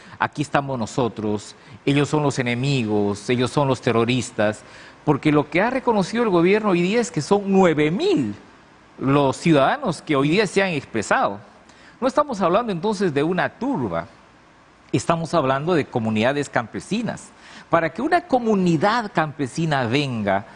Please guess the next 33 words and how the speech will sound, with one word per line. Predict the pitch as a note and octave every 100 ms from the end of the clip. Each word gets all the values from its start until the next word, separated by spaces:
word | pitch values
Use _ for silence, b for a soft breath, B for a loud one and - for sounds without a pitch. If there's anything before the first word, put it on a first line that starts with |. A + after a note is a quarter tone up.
| B -
se | D#3
desplace | C3+ C3+ - F#3 G3+ F#3+
de | E3
su | - B2+
zona | - E3 C3 A#2
a |
la | G#2+ G#2+
capital, | A2+ - G#2 D3 C3+ B2 - B B -
que | B2
es | B2+
Puno, | - F3 C#3 B2
o | G#2
a | G#2+
Juliaca, | A2 A2+ C3+ - A#2+ - B B B _
tienen | C#4+ E4
que | -
ser | G#3 B3+ C4+
tomadas | E3+ G3 B3+ E3+
decisiones. | C3 - G#2 D3+ A#3 C4+ D2 - - B B B
O | D3+
sea, | A3+
esta | A#3 C4
idea | A3 F3+ A3+ A3
de | F3+ D#3+
que | D3 C3+ B -
cuando | D#3+ D3+
los | D#3 D3
pobres | G3+ G#3 G3
se | F#3 D#3
movilizan | C3+ C3+ E3+ E3+ D3
siempre | F3 F3 D3+
son | C3 E3+ E3 B B
azuzados, | - C3 - A#2 D#3 C#3+ C3 C3 -